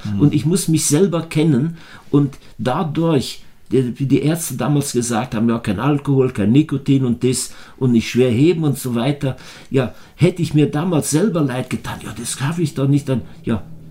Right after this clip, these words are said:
Speaker 2: dann säße ich heute wahrscheinlich am Stühlchen in der Ecke und täte mir selber leid.
Speaker 1: Mhm.
Speaker 2: Und so, ich weiß, dass ich was schaffen kann. Das ist, für mich ist das Lebensqualität,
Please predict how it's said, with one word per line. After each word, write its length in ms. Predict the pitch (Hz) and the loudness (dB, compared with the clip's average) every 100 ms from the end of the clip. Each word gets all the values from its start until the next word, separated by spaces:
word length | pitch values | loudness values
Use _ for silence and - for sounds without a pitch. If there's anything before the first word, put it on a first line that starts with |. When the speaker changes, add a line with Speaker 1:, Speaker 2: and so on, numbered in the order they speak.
| - - - | -20 -20 -6
Speaker 2:
dann 140 | 123 113 | -2 0
säße 300 | 104 165 160 | 2 2 0
ich 100 | 143 | -2
heute 240 | 120 - 160 | -2 -2 -2
wahrscheinlich 440 | 160 156 165 147 | -2 0 0 0
am 120 | 135 | 0
Stühlchen 480 | - - 151 170 170 | -2 4 2 2 0
in 40 | 147 | 2
der 160 | 123 | 2
Ecke 200 | 123 147 | -2 -2
und 140 | 185 170 | -4 -2
täte 200 | 165 170 | -4 -2
mir 80 | 180 | -4
selber 320 | 202 208 139 | 0 0 0
leid. 400 | 104 101 101 - - - | 0 -2 -4 -10 -20 -12
Speaker 1:
Mhm. 360 | 101 90 87 92 - - | -10 -8 -8 -12 -16 0
Speaker 2:
Und 200 | 147 127 | 2 2
so, 360 | - 120 180 - - - | 2 2 0 -6 -12 -2
ich 200 | - 101 | 0 0
weiß, 300 | 110 170 - | -2 -4 -4
dass 160 | 147 | 2
ich 160 | 139 - | 2 2
was 160 | 107 | -6
schaffen 500 | - - 208 - 131 | -6 -6 -6 -2 -4
kann. 320 | - 107 143 196 - - - | -2 -4 -4 -6 -14 -14 -2
Das 160 | 131 | 0
ist, 160 | 151 147 | 0 2
für 140 | 143 | 2
mich 200 | 131 180 | 4 0
ist 180 | 180 165 | 0 -2
das 160 | 143 - | -2 2
Lebensqualität, 1300 | 120 185 202 - - 110 113 113 92 - 110 165 | 4 4 0 -4 -4 -2 2 0 0 -4 -2 -2